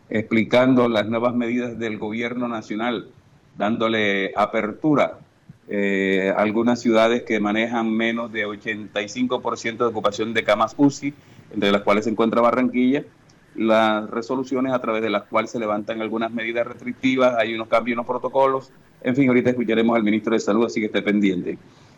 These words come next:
También vamos a escuchar noticias de la gobernación, no-, noticias de salud también, a la secretaria de Salud, Alma Solano, hace un balance del covid diecinueve.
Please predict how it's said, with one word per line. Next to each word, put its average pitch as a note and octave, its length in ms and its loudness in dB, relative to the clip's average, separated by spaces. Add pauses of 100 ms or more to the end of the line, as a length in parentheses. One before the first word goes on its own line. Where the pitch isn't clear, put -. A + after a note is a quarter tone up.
(120)
También A2+ 240 4
vamos D3 200 6
a D#3 40 4
escuchar C3+ 500 0
noticias C3 460 -2
de B2+ 140 -2
la G#2 340 0
gobernación, G#2+ 600 -6
no-, B2 120 -6 (140)
noticias A2 420 -12
de B2+ 80 -8
salud C3 260 -4
también, C3 420 0 (500)
a G#2 220 2
la G2+ 120 2
secretaria A2 480 0
de A#2+ 100 2
Salud, A2+ 400 0
Alma A#2 340 2
Solano, A#2 480 0 (440)
hace A2 220 -4
un A#2+ 60 2
balance A2+ 380 0
del G#2+ 140 -2
covid G#2+ 260 0
diecinueve. A2 640 0